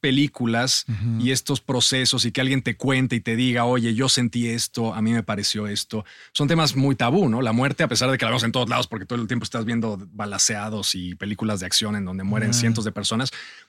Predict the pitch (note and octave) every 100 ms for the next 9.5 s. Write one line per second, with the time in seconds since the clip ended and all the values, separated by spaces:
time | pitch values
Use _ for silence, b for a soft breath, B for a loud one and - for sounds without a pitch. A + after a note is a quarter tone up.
0 | _ - F3 E3 F3+ F#3 D#3 D#3+ D#3+ -
1 | - _ _ - - C3+ B2+ D3 D#3 D3
2 | C3 C3 C3+ B2+ B2 A#2+ A#2+ A#2+ C3 -
3 | G#2+ G#2 G2 - - G#2+ A2 G#2 A2+ B2
4 | A#2 A2+ A2+ G#2+ A2 B2+ B2 G#2+ G#2 A2
5 | F2+ F#2 B B - D#3 - G3+ - F3+
6 | A3 F#3+ C3 G#2 E2+ B2+ - - - -
7 | E3 F#3 A#3+ A#3+ A#3+ A#3 A3 C3+ - E3
8 | F#3+ F3 D#3 C3+ A2 G#2+ G2 G#2+ G#2 C3+
9 | D3+ G#2+ D#2+ D#2+